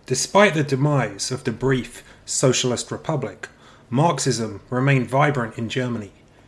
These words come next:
In March nineteen twenty-one, a man named Max Holz began to stir up discontented workers by urging action against the regime.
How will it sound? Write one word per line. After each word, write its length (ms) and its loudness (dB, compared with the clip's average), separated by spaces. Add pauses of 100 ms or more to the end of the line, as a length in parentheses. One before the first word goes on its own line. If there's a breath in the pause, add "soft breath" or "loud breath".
(280 soft breath)
In 160 2
March 500 2
nineteen 440 4
twenty-one, 720 -2 (400 loud breath)
a 60 -6
man 280 4
named 320 0
Max 380 -2
Holz 600 -4 (240 loud breath)
began 280 0
to 120 -6
stir 480 0
up 160 0
discontented 720 0
workers 580 0 (300 loud breath)
by 120 2
urging 420 0
action 480 -2 (100)
against 320 -6
the 80 -4
regime. 500 -4